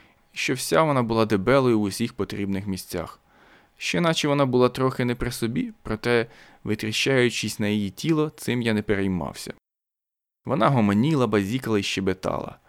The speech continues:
Тоді все і випливло. Чоловік у неї служить на далекому острові, а їй так самотньо стало, знаєте,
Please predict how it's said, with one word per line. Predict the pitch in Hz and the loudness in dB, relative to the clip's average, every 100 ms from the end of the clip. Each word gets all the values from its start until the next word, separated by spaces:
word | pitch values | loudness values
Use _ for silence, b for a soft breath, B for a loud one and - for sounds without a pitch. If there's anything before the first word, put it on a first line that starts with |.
| b b b b - | b b b b -4
Тоді | 113 165 | -2 -2
все | 139 - 117 | -2 0 2
і | 101 | 2
випливло. | 90 87 87 82 - - _ b b b b | 0 -2 -6 -8 -10 -12 _ b b b b
Чоловік | - 117 160 208 | -2 0 2 2
у | 131 | 2
неї | 127 117 | 2 2
служить | - 139 135 110 | 2 2 2 0
на | 104 | -2
далекому | 95 120 160 110 90 - | 0 0 0 -2 -2 0
острові, | 104 101 - 95 95 b b b b | -2 -2 -4 -4 -6 b b b b
а | - | 0
їй | 139 | 0
так | 143 147 | 2 -2
самотньо | - 156 180 208 104 | -2 -2 -2 -2 -4
стало, | - 101 95 | -4 0 0
знаєте, | 95 95 87 85 87 | 0 0 -2 -4 -8